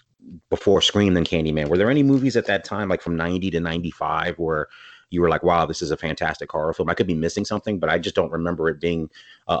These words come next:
a movie that popped in the horror genre. Like,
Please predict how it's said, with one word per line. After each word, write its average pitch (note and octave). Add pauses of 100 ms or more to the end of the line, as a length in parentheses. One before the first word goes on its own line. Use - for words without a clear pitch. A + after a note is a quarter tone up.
a E2+
movie F#2
that -
popped F2
in E2
the D2+
horror F2
genre. D#2
Like, D2+